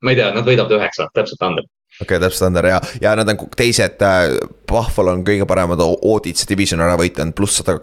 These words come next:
Speaker 2: sada kolm, sada kolmkümmend. Jets on teisel kohal, pluss kakssada viiskümmend, siis Dolphins on, äh,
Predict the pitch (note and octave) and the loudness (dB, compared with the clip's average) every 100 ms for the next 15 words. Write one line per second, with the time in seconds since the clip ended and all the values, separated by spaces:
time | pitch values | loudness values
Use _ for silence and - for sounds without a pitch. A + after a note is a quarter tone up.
0 | - F#2+ F2+ G#2+ A2+ D#2+ - G2 G2 A2 | -2 -2 0 0 2 -2 -4 -2 0 0
1 | G2 G#2+ F#2+ E2+ - - - A2+ - G2 | 0 0 0 -2 -6 -12 -4 -2 0 0
2 | - G2 F2 F2+ F2 G2 - F#2+ - E2+ | 2 2 2 0 0 0 0 -2 -4 -2
3 | F#2+ - F#2+ F2+ - - F#2+ - D#2 D#2+ | 0 0 -2 -2 -4 0 0 0 -4 -2
4 | D2+ D2 D2 | -2 0 -2